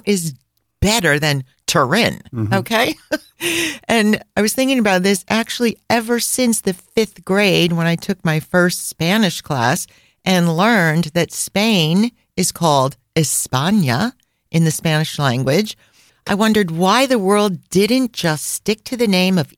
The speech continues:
Speaker 1: each country in that country's language. The Italians in every other country do the same thing in their language. Check this out. In Italy,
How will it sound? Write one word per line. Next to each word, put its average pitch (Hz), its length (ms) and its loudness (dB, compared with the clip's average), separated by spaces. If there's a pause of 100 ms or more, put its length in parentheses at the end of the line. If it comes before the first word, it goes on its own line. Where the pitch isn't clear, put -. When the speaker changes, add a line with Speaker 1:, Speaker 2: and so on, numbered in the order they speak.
Speaker 1:
each 240 340 -4
country 180 600 0 (100)
in 208 160 2
that 175 220 0
country's 151 440 -4
language. 220 600 0 (220)
The 240 120 2
Italians 240 500 0
in 214 160 0
every 247 360 0
other 233 180 0
country 233 420 0
do 214 320 2
the 226 120 2
same 220 340 0
thing 202 300 0
in 214 140 2
their 254 200 2
language. 262 640 0
Check - 260 -6
this 262 220 -6
out. 160 180 -2 (180)
In 208 200 2
Italy, 233 800 0